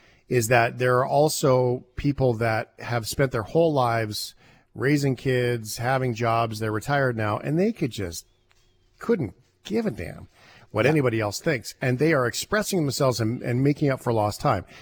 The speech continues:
Speaker 1: So you do see some wild clothing, you see some wild notions, and yet there's this natural authenticity that comes with it.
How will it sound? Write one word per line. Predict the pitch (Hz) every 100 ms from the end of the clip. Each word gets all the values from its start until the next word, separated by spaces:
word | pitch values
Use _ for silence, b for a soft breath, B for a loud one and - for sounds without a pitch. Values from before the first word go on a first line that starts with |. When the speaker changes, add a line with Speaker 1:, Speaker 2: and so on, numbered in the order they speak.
| B
Speaker 1:
So | - 160
you | 170
do | 170 220
see | - 160
some | 131 135 117
wild | 120 117 117 113
clothing, | - 202 170 107 95
you | 98
see | 107 135 123
some | - 110
wild | 104 110 107
notions, | 117 160 170 123 110 B B B
and | 139 123
yet | 131 131 -
there's | 120 113
this | 110 113 - 127
natural | 123 135 - 131
authenticity | 113 110 110 98 131 117 107
that | 104
comes | - 104 98
with | 110 123
it. | 104 -